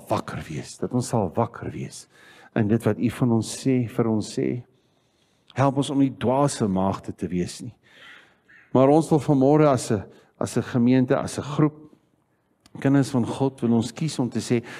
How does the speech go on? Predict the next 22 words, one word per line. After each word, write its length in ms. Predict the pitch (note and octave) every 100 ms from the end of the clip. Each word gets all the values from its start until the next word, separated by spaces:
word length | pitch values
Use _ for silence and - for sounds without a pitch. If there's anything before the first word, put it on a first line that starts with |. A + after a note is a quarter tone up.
| - - -
ons 240 | C#3+ C3
wil 120 | C#3 B2+ -
tyd 280 | G#3 G3+ E3
met 160 | C3 -
U 140 | E3+ F3 F3+ - -
en 160 | C#3
U 160 | C#3+ C#3+ A#2
woord 360 | C3 D#3 C3 -
hê, 100 | F2 - _ _ _ _ _ -
in 120 | B2+ B2+
tye 380 | F3 F3+ F3 A#2+ F2+
wanneer 280 | A2+ A#2 A2+
dit 100 | A2+
selfs 380 | - B2+ A#2+ C#3
nie 120 | C3
nodig 440 | A#2+ C3 D3 A#2 -
is 140 | - -
volgens 340 | A2 G2 G2 -
ons 320 | F#2+ - - - _ _ _ _ _ _ _ F#2+
logika 480 | G#2 F#2+ F#2+ - -
nie, 160 | F2 E2+
Here. 240 | - -